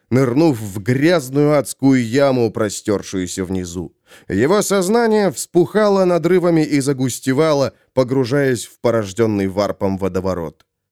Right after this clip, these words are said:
Примерно то же самое должна почувствовать рука —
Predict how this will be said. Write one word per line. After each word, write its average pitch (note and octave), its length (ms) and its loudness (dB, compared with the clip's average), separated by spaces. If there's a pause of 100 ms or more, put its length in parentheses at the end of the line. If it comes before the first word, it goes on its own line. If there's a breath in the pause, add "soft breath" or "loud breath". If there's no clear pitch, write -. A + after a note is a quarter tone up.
(100)
Примерно F#3 520 2
то F#3+ 140 0
же E3+ 120 0
самое F#3+ 420 0
должна E3 420 0
почувствовать E3 640 0
рука — D3+ 480 -2